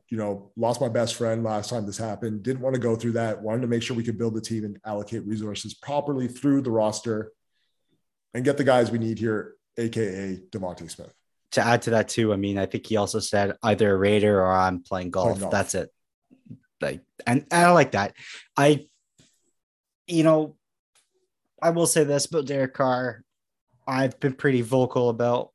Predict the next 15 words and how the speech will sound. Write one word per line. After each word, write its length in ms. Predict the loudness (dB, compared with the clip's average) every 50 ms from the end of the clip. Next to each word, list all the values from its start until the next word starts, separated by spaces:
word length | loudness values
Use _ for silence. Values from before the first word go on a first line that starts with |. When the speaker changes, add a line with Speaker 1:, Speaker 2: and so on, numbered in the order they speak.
| _ _ -10
Speaker 2:
how 140 | -8 -8
much 340 | -6 -4 -6 -6 -6 -6 -4
I 400 | -2 0 0 0 -2 -4 -6 -8 -12 _ _ _ _ _ _ _ _ _ _ _ _ _ _ _ _ _ _ _ _ _ _ _ _ _ _
feel 240 | -8 0 2 4 4
like 160 | 4 4 2
he's 180 | -2 -6 -8 -6
grown 560 | -4 -2 0 2 2 2 0 -2 -4 -8 -12 _ _
and 220 | -12 -10 -10 -10
he's 140 | -10 -8 -6
gotten 220 | -6 -6 -6 -4
better 260 | -4 -2 -2 0 0 0
as 120 | 0 -2
a 60 | -4
quarterback. 640 | -6 -4 -4 -4 -4 -4 -2 -2 -2 -2 -4 -8 -14 _ _ _ _ _ _ _ _ _ _ _ _ _ 0
I 200 | 0 0 0